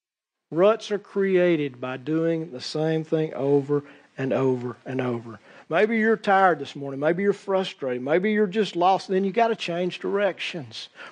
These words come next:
Proverbs chapter fourteen, verse twelve says, There's a way that seems right, to a man, but its end is the ways of death. It, it seems right. It sounded good when, when, when so-and-so told me this. It looked like the right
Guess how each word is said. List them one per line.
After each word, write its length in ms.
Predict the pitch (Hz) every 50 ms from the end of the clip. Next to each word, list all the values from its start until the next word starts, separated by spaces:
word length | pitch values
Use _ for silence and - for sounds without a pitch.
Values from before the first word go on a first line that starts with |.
| - -
Proverbs 520 | - 208 226 240 220 226 214 196 175 - -
chapter 400 | - - 202 196 180 - - 170
fourteen, 520 | 151 - - 202 202 214 214 - 185 180 170
verse 220 | 175 185 170 -
twelve 360 | - - 196 196 196 180 -
says, 320 | - 180 170 160 160 160 - - - - - _
There's 240 | - 196 196 175 147
a 80 | 175
way 360 | 165 165 175 208 240 254 254 240
that 200 | 202 190 - -
seems 440 | - - 196 196 185 175 156 123 131
right, 640 | 139 147 156 175 190 190 160 135 104 - - - - _ _ _ _ _
to 160 | - 160 165
a 40 | 160
man, 340 | 160 165 165 165 156 147 139
but 160 | 143 151 156
its 140 | 147 - -
end 260 | 214 233 233 220 196
is 140 | 165 139 127
the 60 | 143
ways 280 | 139 135 139 147 135 135
of 120 | 143 165
death. 260 | - 190 180 143 127 - - - - - -
It, 40 |
it 320 | 233 202 208 233 233 226 -
seems 680 | - - - - 294 330 330 320 302 254 196 165 143 -
right. 560 | 139 147 151 147 135 - - - _ - - - _ -
It 160 | 226 240 -
sounded 880 | - - - - - - 262 294 311 320 311 269 233 226 196 165 151 156
good 400 | 190 185 180 180 170 143 143 143
when, 220 | 180 185 175 147 - - - - -
when, 280 | 208 208 208 185 170 - - - - -
when 200 | - 202 202 190
so-and-so 680 | 175 - - 240 247 247 240 220 196 - - 208 190 175
told 420 | 180 - - 202 220 214 202 190 180
me 100 | 165 151
this. 320 | 135 147 147 143 - 247
It 140 | 240 240 214
looked 600 | 220 214 262 311 302 254 - _ _ _ _ -
like 220 | 180 175 175 -
the 80 | - 160
right 320 | 156 156 151 151 139 -